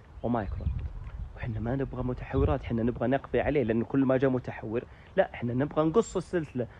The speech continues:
وش الحل يا سعود؟ ببساطة اللقاح،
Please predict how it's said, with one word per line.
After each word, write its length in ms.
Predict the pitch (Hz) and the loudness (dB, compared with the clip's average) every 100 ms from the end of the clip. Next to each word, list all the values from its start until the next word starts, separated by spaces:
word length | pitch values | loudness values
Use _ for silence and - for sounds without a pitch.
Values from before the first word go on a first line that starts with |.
| - - - | -20 -10 -2
وش 160 | 160 | 0
الحل 300 | 170 143 139 | 0 -2 0
يا 80 | 131 | 0
سعود؟ 300 | 123 127 139 147 - - - | -2 -4 -6 -8 -20 -10 -4
ببساطة 640 | 127 123 - 123 117 113 - - - - | -2 -2 -2 -6 -6 -8 -10 -20 -18 -8
اللقاح، 640 | 123 117 110 101 - - | -4 -4 -4 -6 -10 -12